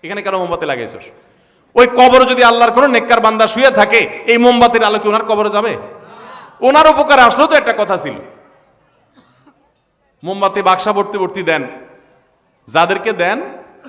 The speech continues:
মাজারে যেগুলো থাকে, ওরা আবার ওই নিয়ে ওইভাবে আবার ওই দোকানে বেচে ফেলায়। আবার আপনি আয়না দেয়, আরেকজনে কিনে আয়না দেয়, আবার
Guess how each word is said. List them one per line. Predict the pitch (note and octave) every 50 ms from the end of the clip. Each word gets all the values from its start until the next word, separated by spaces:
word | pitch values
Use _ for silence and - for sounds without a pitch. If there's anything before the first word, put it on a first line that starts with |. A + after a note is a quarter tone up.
| A3+ _ _ _ _ _ _ _
মাজারে | - D3 D#3+ D#3+ E3+ E3 E3
যেগুলো | D3 E3 E3+ F#3 G3
থাকে, | - D3+ D3 D3 D3 F#3+ A#3 F4 - - - - - _ _ _ _ _ _ _ _ _
ওরা | F3+ F#3+ G#3 G#3
আবার | G3+ G3+ G3+ G3+
ওই | F#3+
নিয়ে | F#3 F3+ F3+
ওইভাবে | E3+ E3+ F3 F3 E3 E3+ F3 F3+ F#3
আবার | F3 E3+ E3+ D#3+
ওই | D#3
দোকানে | D3 C#3+ C#3 C#3 C3 B2
বেচে | A#2 G#2+ A2 G#2
ফেলায়। | F#2+ F#2 D#2+ - - _ _ _ _ _ - - _ _ _ _ _ _ - - - _ -
আবার | E3+ G#3+ A#3+ A#3+ A#3+
আপনি | A#3 A3+ - A3 G#3
আয়না | G3+ G3 G3 G3 F#3+
দেয়, | E3+ F3+ E3
আরেকজনে | E3 F#3+ G3 F#3 G#3 G#3 G3
কিনে | - F#3+ F3+ E3
আয়না | D#3 D3+ C#3+
দেয়, | B2 A#2+ G#2+ E2+ - - - _
আবার | - F#3 G#3 A3+